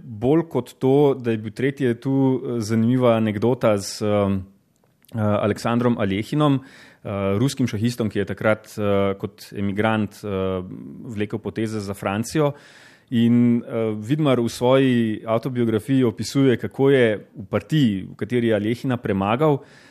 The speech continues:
eh, bil njegov tekmec po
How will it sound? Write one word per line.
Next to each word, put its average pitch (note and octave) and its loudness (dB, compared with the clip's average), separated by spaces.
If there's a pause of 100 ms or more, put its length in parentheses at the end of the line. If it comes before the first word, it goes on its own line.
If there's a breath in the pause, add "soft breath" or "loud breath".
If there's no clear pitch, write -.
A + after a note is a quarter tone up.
(140)
eh, A#2 -8 (320)
bil C#3 4
njegov C3 2
tekmec C#3 -2 (240)
po G#2+ 2